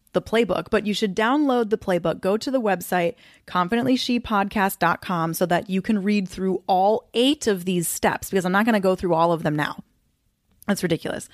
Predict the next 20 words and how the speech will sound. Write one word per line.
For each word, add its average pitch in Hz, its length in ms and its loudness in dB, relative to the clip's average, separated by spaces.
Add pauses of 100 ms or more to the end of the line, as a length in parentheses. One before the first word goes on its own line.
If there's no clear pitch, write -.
(680)
But 202 100 0
I'm 196 80 2
gonna 202 100 2
go 196 140 4
through 214 140 0
step 233 280 0
one. 269 360 -2 (360)
Okay? 196 360 0 (340)
And 208 100 2
then 208 80 4
I 202 60 4
want 208 180 2
you 220 60 0
to 202 80 4
download 196 460 4
the 294 60 4
playbook 254 480 2
and 175 280 -2
read 214 300 2
through 214 360 2